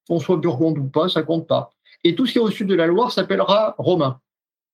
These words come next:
Donc, euh, là, euh, c'est pas les origines, en fait, qui vont compter, c'est une façon de fabriquer de l'ethnicité à partir de pas grand-chose. Et plus on essaie de faire ces bricolages, plus il y a des gens qui sont pas contents.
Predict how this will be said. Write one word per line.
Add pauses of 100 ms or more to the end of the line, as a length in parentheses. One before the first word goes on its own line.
(260)
Donc,
euh,
là,
euh,
c'est
pas
les
origines,
en
fait,
qui
vont
compter,
c'est
une (240)
façon
de
fabriquer
de
l'ethnicité
à
partir
de
pas
grand-chose. (480)
Et
plus
on
essaie
de
faire
ces
bricolages,
plus
il
y
a
des
gens
qui
sont
pas
contents.